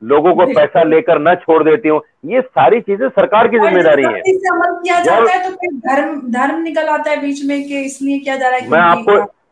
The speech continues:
Speaker 1: नहीं, नहीं, नहीं, मैं आपको एक चीज बताऊं। देखिए, मेरे
Speaker 2: जी।
Speaker 1: पास अभी कुछ वक्त पहले की बात है, एक फोन आया मेरे पास जाफराबाद से, एक मुस्लिम
Speaker 2: हम्म।
Speaker 1: नौजवान लड़के का।
Speaker 2: हम्म।
Speaker 1: उसने कहा, "मौलाना साहब, मैं आपसे एक बात करना चाहता हूं।" मैंने कहा, "भाई बताओ।"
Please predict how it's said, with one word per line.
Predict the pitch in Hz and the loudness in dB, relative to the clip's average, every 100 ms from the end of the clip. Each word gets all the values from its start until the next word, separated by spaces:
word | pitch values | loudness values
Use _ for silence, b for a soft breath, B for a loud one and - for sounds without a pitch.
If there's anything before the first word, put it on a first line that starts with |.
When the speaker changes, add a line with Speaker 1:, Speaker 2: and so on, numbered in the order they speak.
| - 127 | -10 -2
Speaker 1:
नहीं, | 196 | 2
नहीं, | 202 | 2
नहीं, | 180 160 | 2 2
मैं | 143 | 2
आपको | 165 170 190 | 2 2 2
एक | 185 | 0
चीज | 180 165 | 2 0
बताऊं। | 147 175 208 - _ _ 107 | 2 2 0 -2 _ _ -6
देखिए, | 127 170 | -2 0
मेरे | 147 160 | 2 2
Speaker 2:
जी। | 175 | 2
Speaker 1:
पास | 165 - | 2 2
अभी | 139 117 120 151 185 b b b _ _ 151 165 | 2 2 2 0 -2 b b b _ _ _ -6
कुछ | 156 147 | -4 0
वक्त | 165 - | 0 0
पहले | 147 143 160 | 0 2 2
की | 151 | 2
बात | 135 127 143 | 2 2 2
है, | |
एक | 165 - | -2 0
फोन | 147 156 | -2 2
आया | 135 147 | 4 4
मेरे | 143 131 | 2 2
पास | 143 147 | 2 2
जाफराबाद | 117 117 117 107 95 - 85 | 2 0 2 0 0 -4 -16
से, | 82 _ _ _ | -18 _ _ _
एक | 143 135 | -2 -2
मुस्लिम | 143 175 180 | -4 -4 -4
Speaker 2:
हम्म। | 156 | -2
Speaker 1:
नौजवान | 139 123 120 | 0 0 0
लड़के | 104 87 90 | -2 -4 -8
का। | 76 76 _ _ _ _ | -10 -14 _ _ _ _
Speaker 2:
हम्म। | 113 _ 226 202 202 - - _ _ _ _ _ - | -20 _ -20 -18 -18 -20 -20 _ _ _ _ _ -6
Speaker 1:
उसने | 120 151 165 | -4 0 2
कहा, | 175 | 2
"मौलाना | 175 147 147 156 | 2 2 2 2
साहब, | 135 131 170 190 b b | 2 2 2 -2 b b
मैं | 131 | 0
आपसे | 147 147 170 | 2 2 0
एक | 127 | 2
बात | 131 131 | 2 2
करना | 120 113 | 0 0
चाहता | 107 101 123 | 0 0 0
हूं।" | 123 | -2
मैंने | 117 | 0
कहा, | 113 | 0
"भाई | 113 | 2
बताओ।" | 123 143 330 | 0 0 0